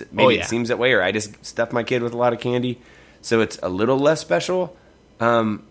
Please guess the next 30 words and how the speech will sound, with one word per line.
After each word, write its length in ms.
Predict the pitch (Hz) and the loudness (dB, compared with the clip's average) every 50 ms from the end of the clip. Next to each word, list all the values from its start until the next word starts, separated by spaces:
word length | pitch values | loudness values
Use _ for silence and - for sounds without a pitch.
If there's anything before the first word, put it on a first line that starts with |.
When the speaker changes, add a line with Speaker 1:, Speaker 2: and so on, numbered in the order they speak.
| _ _ | _ _
Speaker 1:
because 300 | 101 120 110 - 147 131 117 | -8 -6 0 0 0 2 2
when 120 | 135 131 | 2 2
we 120 | 131 139 143 | 2 4 4
were 120 | 135 123 | 4 2
kids, 280 | 107 - 147 135 110 107 | 2 2 0 2 2 0
it 80 | 110 104 | 0 0
was, 320 | 107 107 101 95 95 82 - - - | 0 -2 -2 -4 -8 -12 -16 -10 -4
I 40 | - | -2
mean, 160 | 113 110 101 98 | 0 0 0 -2
we 100 | 104 98 | -4 -6
did 400 | 87 82 107 117 117 107 90 - - _ - _ | -4 -2 -2 -2 -2 -2 -6 -10 -18 _ -20 _
eat 220 | - 113 117 - - | -8 -8 -8 -6 -6
candy 380 | - 113 107 104 101 98 92 | -4 -2 -2 -2 -2 -4 -4
other 200 | 73 104 104 101 | -4 -2 -2 -4
times 280 | - - 104 104 98 92 | -2 -2 -2 -2 -2 -2
during 180 | 92 101 98 92 | -4 -4 -4 -4
the 80 | 92 98 | -2 -2
year, 120 | 110 104 | -2 -2
but 160 | 87 95 92 - | -2 -2 -4 -2
that 160 | 131 135 120 | -2 -2 0
was 180 | 123 113 95 95 | -2 -4 -4 -6
really 380 | 90 92 120 147 160 151 156 | -4 -2 0 2 2 2 2
when 200 | 139 127 120 113 | 2 2 2 2
you 120 | 110 107 101 | 0 0 -2
would 220 | 98 92 80 78 | -2 -4 -6 -2
get 240 | 82 107 110 - - | 0 0 0 0 -4
the 60 | - 87 | -10 -6
candy. 460 | - 101 95 82 73 - - - - - - _ _ _ _ _ _ _ _ | -4 -4 -4 -4 -6 -10 -14 -20 -20 -20 -20 _ _ _ _ _ _ _ _
You 80 | - | -2
know, 240 | 87 90 85 82 82 | 0 0 0 0 -2